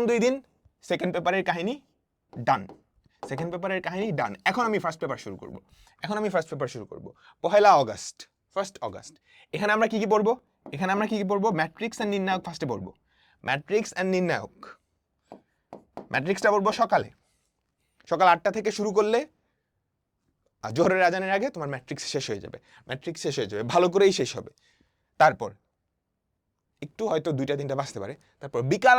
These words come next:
আর রাত মিলায়ে তোমাকে পড়তে হবে স্ট্রেট লাইন, বিকাল আর রাত মিলায়ে তোমাকে পড়তে হবে স্ট্রেট লাইন, ঠিক আছে? সেকেন্ড আগস্ট সকালে পড়তে হবে তোমার বৃত্ত। বৃত্ত পড়ার জন্য সকালই ইনাফ, এর বেশি লাগবে না,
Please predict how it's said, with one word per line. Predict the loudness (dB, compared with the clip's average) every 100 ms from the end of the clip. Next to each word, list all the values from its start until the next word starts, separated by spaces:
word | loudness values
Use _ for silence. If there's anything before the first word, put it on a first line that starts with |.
| 8
আর | 8
রাত | 6 4 0
মিলায়ে | 0 0
তোমাকে | -2 -4 -4
পড়তে | -6 -6
হবে | -8 -8
স্ট্রেট | -4 -6 -4 -8
লাইন, | -10 -14 -20 _ _ -8 -4
বিকাল | 4 6 8
আর | 6 6
রাত | 0 0
মিলায়ে | -2 0 0
তোমাকে | -4 -6 -6
পড়তে | -8 -4 -2
হবে | -2 -4 -12 -18
স্ট্রেট | -4 -4 -4 -12
লাইন, | -14 -18 _ -20 -20 _ _ _ _ _
ঠিক | 2 2
আছে? | 2 -4 _ 0
সেকেন্ড | 2 4 6 4
আগস্ট | 4 -6 -8
সকালে | 0 4 4 2
পড়তে | 0 -2
হবে | -2
তোমার | 0 -2 -2 -14 _ _ _ _ -4
বৃত্ত। | -4 -4 -14 -14 -18 -20 -8
বৃত্ত | -2 2 4
পড়ার | 4 2
জন্য | -2 -4
সকালই | -2 0 -2 -6
ইনাফ, | -12 -20 -20 -20 -14
এর | -12
বেশি | -12 -12
লাগবে | -12 -16
না, | -20